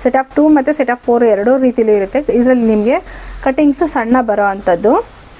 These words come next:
ಆ, ಇದೆಲ್ಲ ಪ್ಯೂರ್ಲಿ ಪಂಚಲೋಹ ಇರುತ್ತೆ, ಅನ್ಪಾಲಿಷಲ್ಲಿ ಇರುತ್ತೆ. ಇದಕ್ಕೆ ಯಾವುದೇ ರೀತಿಯಾದ ಪಾಲಿಷ್ನ ಹಾಕ್ಸಿರೋದಿಲ್ಲ.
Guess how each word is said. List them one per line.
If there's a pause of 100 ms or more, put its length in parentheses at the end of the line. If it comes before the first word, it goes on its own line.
(220)
ಆ, (400)
ಇದೆಲ್ಲ (120)
ಪ್ಯೂರ್ಲಿ
ಪಂಚಲೋಹ
ಇರುತ್ತೆ, (200)
ಅನ್ಪಾಲಿಷಲ್ಲಿ
ಇರುತ್ತೆ. (380)
ಇದಕ್ಕೆ
ಯಾವುದೇ
ರೀತಿಯಾದ (140)
ಪಾಲಿಷ್ನ
ಹಾಕ್ಸಿರೋದಿಲ್ಲ.